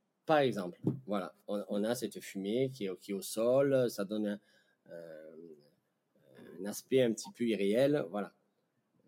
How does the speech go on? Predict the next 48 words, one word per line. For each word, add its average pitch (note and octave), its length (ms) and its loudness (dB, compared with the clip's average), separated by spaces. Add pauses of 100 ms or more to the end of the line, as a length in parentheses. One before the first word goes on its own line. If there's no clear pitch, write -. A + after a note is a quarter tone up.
(380)
Donc, G2 200 -8
vous G2 160 -6
avez A#2 120 2
cette A2+ 180 -2
fumée-là. A#2 400 4
Après, F#3+ 220 0
vous B2 100 -2
avez A2+ 160 2
la, F#2+ 180 -2 (440)
la F#2+ 80 -16
machine G2+ 320 -2
à G#2+ 80 2
brouillard, A2+ 520 0 (800)
qui, - 160 -8
elle, C3 240 4
euh, F#2 720 0 (1040)
machine G2+ 300 -2
à G#2+ 60 0
fumer, D3 420 4
donc A2+ 200 0
qui, F#2 200 -8
qui G2 100 -10
envoie G2+ 180 0
de A#2 60 0
la A2 100 0
fumée, C3 480 2 (260)
mais G#2+ 80 -6
qui - 120 -12
va C3+ 100 2
se C3 100 -6
répandre, D#3 500 2
qui - 120 -16
va B2 120 2
monter, C#3 680 2
et G2+ 80 -4
qui - 180 -20
va, G2 640 -2 (640)
voilà, C3 180 0
qui - 60 -10
va G#2 100 -2
se - 80 -6
répandre B2 280 2
dans A#2+ 60 4
le A#2 60 2
théâtre, D#3 440 0
donc G2+ 180 -2
qui F#2 100 -16
va, F2+ 380 -6